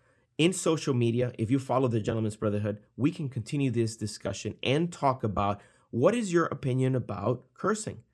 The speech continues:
How do you feel whenever people curse around you too early when you're getting to know them? These are all very useful discussions for us to have,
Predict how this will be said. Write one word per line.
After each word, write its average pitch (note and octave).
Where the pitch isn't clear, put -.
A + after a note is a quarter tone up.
How F3
do F3
you D3+
feel D3
whenever B2+
people C#3+
curse D#3
around A2
you G#2+
too F3+
early D3+
when A2
you're G#2
getting G#2+
to B2
know D#3+
them? F#2
These C3
are C#3
all B2
very A2
useful C#3
discussions A#2
for A2
us G#2
to G2+
have, G2